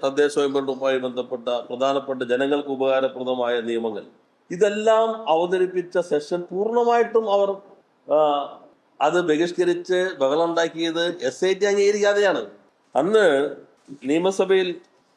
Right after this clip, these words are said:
ആ ബഹളത്തിൽ ഞാൻ നടത്തിയ പ്രസംഗത്തിന്റെ രേഖ ഇങ്ങനെയുണ്ട്. പ്രതിപക്ഷം പറയുന്നു, ഹൈക്കോടതിയുടെ മേൽനോട്ടത്തിൽ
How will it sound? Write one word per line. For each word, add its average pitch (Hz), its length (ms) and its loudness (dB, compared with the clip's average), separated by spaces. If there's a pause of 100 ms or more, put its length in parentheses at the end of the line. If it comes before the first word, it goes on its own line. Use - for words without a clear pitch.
(120)
ആ 165 140 4
ബഹളത്തിൽ 170 500 2
ഞാൻ 156 180 2
നടത്തിയ 160 300 -2
പ്രസംഗത്തിന്റെ 147 600 -2
രേഖ 131 120 2
ഇങ്ങനെയുണ്ട്. 117 580 -4 (300)
പ്രതിപക്ഷം 220 420 4
പറയുന്നു, 185 320 2
ഹൈക്കോടതിയുടെ 208 760 2
മേൽനോട്ടത്തിൽ 165 680 0